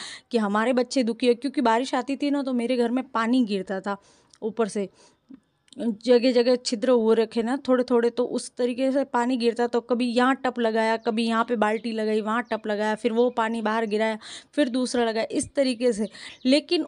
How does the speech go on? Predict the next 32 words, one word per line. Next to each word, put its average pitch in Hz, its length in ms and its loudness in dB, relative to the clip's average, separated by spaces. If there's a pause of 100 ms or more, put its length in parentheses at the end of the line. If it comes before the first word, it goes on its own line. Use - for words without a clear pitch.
(100)
उन्होंने 302 360 4
एक 302 500 -2
बार 247 340 2
भी 294 140 2
नहीं 302 120 4
सोचा 254 360 -2
कि 269 240 -4
बच्चों 233 400 2
ने 302 140 6
जो 285 140 2
तकलीफ़ 262 380 -2
उठाई 254 280 -2
वो 247 180 -2
उठाई, 233 300 0
लेकिन 247 340 -4
जवाई 233 360 2
के 302 220 -2
लिए 277 280 2
सब 277 360 -4
कुछ - 280 -8
करा 202 300 -6 (340)
कि 254 60 -2
मेरे 240 200 2
बेटी 240 320 2
जवाई 233 320 0
आएंगे 220 300 -2
तो 220 120 -6
कहाँ 208 280 -6
रहेंगे। 190 340 -8 (1400)
माँ 254 200 8
बाप 330 220 2
ने 330 120 2